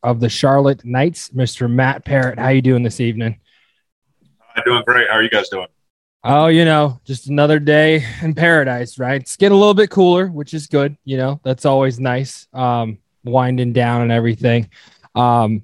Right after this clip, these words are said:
Speaker 1: so with everything, uh, we obviously have been trying to get on for a while, and
Speaker 2: Yeah.
Speaker 1: minor league baseball is its own animal, you know, and I, I,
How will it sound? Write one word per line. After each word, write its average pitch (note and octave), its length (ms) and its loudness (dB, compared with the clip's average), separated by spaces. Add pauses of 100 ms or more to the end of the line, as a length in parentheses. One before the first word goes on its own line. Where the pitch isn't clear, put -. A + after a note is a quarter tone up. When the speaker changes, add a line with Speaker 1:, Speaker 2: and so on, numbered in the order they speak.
(440)
Speaker 1:
so F3+ 240 2
with F3+ 160 2
everything, F#3 680 0
uh, C#3 300 -6
we D#3+ 180 2
obviously E3+ 500 0
have D3 100 0
been C#3+ 120 -6
trying D#3 260 -2
to C#3 40 -8
get C#3+ 120 0
on C#3+ 240 2
for C#3+ 120 -2
a C3 60 2
while, C#3 380 2
and B2 160 -2 (1300)
Speaker 2:
Yeah. C#3+ 220 -2
Speaker 1:
minor G3+ 180 0
league E3+ 200 -4
baseball E3+ 500 0
is C#3+ 80 -4
its C#3+ 160 -12
own D#3+ 200 2
animal, D3 420 -2
you C3 80 -4
know, B2+ 260 -2
and B2 100 -4
I, B2+ 260 -2
I, C3 380 -2